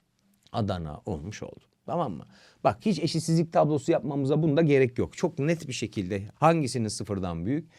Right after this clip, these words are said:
hangisinin sıfırdan küçük olduğu yerleri görüyoruz. Oradan sonra iş bitiyor. Hadi bakalım şimdi yirmi dokuzuncu sorumuz. Bakalım ne diyormuş? Yirmi dokuz, yirmi dokuz.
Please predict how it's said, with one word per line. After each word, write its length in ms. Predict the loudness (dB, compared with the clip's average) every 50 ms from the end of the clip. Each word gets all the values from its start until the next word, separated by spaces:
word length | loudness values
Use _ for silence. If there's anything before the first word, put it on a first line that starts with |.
| -20 -20 -20 _
hangisinin 520 | _ 2 4 4 4 2 2 0 0 -2 -2
sıfırdan 520 | -2 -4 -4 -2 -2 -2 -2 -4 -4 -8
küçük 260 | -10 -10 -12 -6 -4
olduğu 320 | -2 -2 -2 -2 -2 -2 0
yerleri 440 | 2 2 2 0 0 -4 -4 2
görüyoruz. 520 | 4 6 8 10 10 8 8 6 4 0 -6 _ _ _ _ _ _
Oradan 400 | 6 6 6 6 6 2 -2 -4
sonra 340 | -4 -4 -2 -2 -2 -2 -4
iş 240 | -6 -8 -8 -8 -10
bitiyor. 280 | -10 -8 -8 -8 -10 -10 _ _ _ _ -20 -20 -20 -20 -20 -20 -20 -20 -20 _ _ _ -20 -20 _ _
Hadi 240 | 8 8 8 8 6
bakalım 340 | 6 8 6 6 6 4
şimdi 220 | 2 0 0 2 2
yirmi 460 | 4 4 4 4 4 4 4 6 6
dokuzuncu 500 | 6 6 6 6 6 6 8 6 6 6
sorumuz. 1000 | 6 6 8 8 8 10 10 10 10 10 8 8 8 8 6 6 4 4 2 2
Bakalım 500 | 0 0 0 0 2 2 2 2 2 2
ne 120 | 0 0
diyormuş? 400 | 0 0 0 0 -2 -4 -4 -2
Yirmi 480 | 0 2 2 2 2 2 2 2 2 2
dokuz, 500 | 2 0 0 0 -2 -2 -2 0 0 0
yirmi 460 | 0 -2 -2 -2 -2 -2 -2 -2 -2
dokuz. 560 | -4 -4 -8 -12 -14 -12 -12 -10 -10 -12 -14